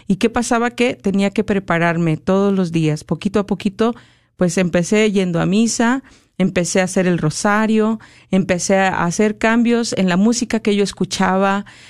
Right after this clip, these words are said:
empecé a hacer cambios en mí para poder llevar a cabo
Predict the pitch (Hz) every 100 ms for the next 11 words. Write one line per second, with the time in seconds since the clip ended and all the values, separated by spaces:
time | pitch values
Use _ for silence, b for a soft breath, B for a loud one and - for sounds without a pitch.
0 | B 196 196 190 208 214 220 208 226 233
1 | 233 233 202 190 208 226 220 190 180 185
2 | 175 208 254 254 B B - 185 196 196
3 | 190 208 214 247 269